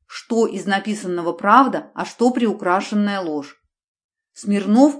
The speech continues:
с энтузиазмом развернул журнал и первым делом,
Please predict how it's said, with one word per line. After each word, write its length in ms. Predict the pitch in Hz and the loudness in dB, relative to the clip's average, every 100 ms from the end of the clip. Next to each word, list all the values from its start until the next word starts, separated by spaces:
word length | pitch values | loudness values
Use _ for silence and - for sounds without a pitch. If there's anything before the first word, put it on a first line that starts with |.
| - _ | -12 _
с 100 | 220 | -2
энтузиазмом 840 | 220 233 208 233 202 185 160 170 | 0 0 2 4 4 2 -2 -4
развернул 560 | 190 180 202 190 196 175 | -4 -4 -4 -2 -4 -6
журнал 640 | 175 160 180 233 277 277 - - | -8 -6 2 4 4 0 -14 -12
и 100 | 202 | -8
первым 460 | - 220 180 175 | 0 0 0 -6
делом, 420 | 160 208 269 247 | -4 0 2 2